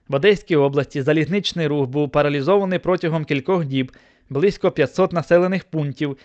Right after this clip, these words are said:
виявилося знеструмлено внаслідок повної руйнації ліній електропередач. Високовольтні вежі падали, немов карткові будиночки, під вагою потужної кірки льоду. Вийшла з ладу майже половина телефонної мережі.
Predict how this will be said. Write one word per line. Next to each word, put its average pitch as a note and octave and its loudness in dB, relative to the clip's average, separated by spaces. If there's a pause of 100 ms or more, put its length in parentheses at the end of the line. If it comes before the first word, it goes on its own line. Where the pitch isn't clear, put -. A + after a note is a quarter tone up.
(160)
виявилося F3+ 0
знеструмлено D3 -2
внаслідок F3 -2
повної F3 2
руйнації D#3 -2
ліній F3+ -4
електропередач. D#3+ -2 (600)
Високовольтні E3 0
вежі E3+ 0
падали, E3 2
немов D#3+ -2
карткові E3 0
будиночки, D3+ -4 (260)
під C#3+ -8
вагою D3 2
потужної D#3+ -4
кірки D#3 -2
льоду. A2+ -2 (760)
Вийшла F3+ 0
з C#3 -6
ладу E3 2
майже E3+ -2
половина E3 0
телефонної E3+ 0
мережі. D#3+ -2